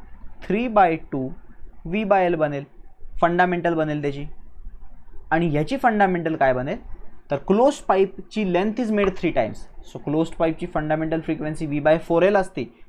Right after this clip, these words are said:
but length three times केल्यामुळे V by twelve L बनेल. आणि now if the length of open pipe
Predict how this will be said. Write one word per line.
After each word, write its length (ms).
but 200
length 300
three 180
times 220
केल्यामुळे 420
V 180
by 80
twelve 280
L 100
बनेल. 340
आणि 180
now 280
if 120
the 140
length 420
of 220
open 340
pipe 180